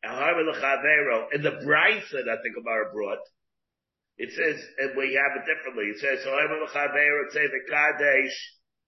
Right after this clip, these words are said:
Tana Masha Asa Asa, V'chulu, V'tana Didan." Here we have it, and it says, "V'tana Di," here we have, in our, in the Gemara, the Gemara says,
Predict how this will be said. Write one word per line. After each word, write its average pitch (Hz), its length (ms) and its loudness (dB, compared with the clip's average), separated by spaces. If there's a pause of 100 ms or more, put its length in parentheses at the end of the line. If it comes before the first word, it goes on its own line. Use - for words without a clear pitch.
(100)
Tana 165 380 0
Masha 156 320 -2
Asa 135 380 0
Asa, 147 540 0
V'chulu, 139 560 -2
V'tana 143 440 -2
Didan." 165 600 0 (500)
Here 160 220 4
we 151 160 2
have 147 160 4
it, 139 80 0
and 147 220 0
it 147 40 -14
says, 147 220 -6
"V'tana 165 680 0
Di," 135 320 -12 (120)
here 156 240 2
we 135 120 2
have, 147 260 4
in 139 120 0
our, 147 440 4
in 123 60 -10
the 120 60 -6
Gemara, 127 320 -2 (320)
the 127 180 0
Gemara 127 360 2
says, 135 500 0